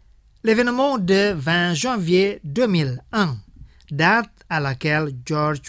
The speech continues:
Walker Bush a été investi comme président des États-Unis.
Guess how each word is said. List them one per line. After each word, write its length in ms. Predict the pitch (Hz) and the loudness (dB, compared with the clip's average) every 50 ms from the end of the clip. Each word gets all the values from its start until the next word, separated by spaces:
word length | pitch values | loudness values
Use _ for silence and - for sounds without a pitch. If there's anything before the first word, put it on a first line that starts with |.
| - | -8
Walker 360 | 165 185 226 220 185 196 185 175 | -4 -4 -2 -2 -2 -2 -4 -2
Bush 440 | 170 233 220 175 127 - - - - - - - - - - | -2 -2 -2 -2 -2 -4 -8 -10 -14 -18 -20 -20 -20 -12 -6
a 100 | 156 151 | -4 -4
été 320 | 147 131 127 151 151 175 - - | -4 -2 -2 -4 -4 -4 -4 -6
investi 1040 | 233 254 247 240 202 180 185 190 180 160 - - - - - 160 143 120 - - - - - - - _ _ - | -4 -2 -2 -2 -2 0 0 0 0 -2 -4 -8 -10 -10 -8 -8 -8 -8 -10 -14 -16 -20 -20 -20 -20 _ _ -4
comme 280 | - 165 156 147 135 | -2 -2 -2 -2 -4
président 680 | - - 196 220 220 190 175 185 175 165 156 160 165 170 165 | -6 -4 -2 -2 0 0 0 0 0 0 0 0 -2 -4 -6
des 260 | 147 139 147 131 127 | -6 -6 -6 -6 -6
États-Unis. 520 | 127 123 143 135 156 202 180 147 120 107 | -6 -6 -6 -4 -2 -2 -2 -2 -4 -6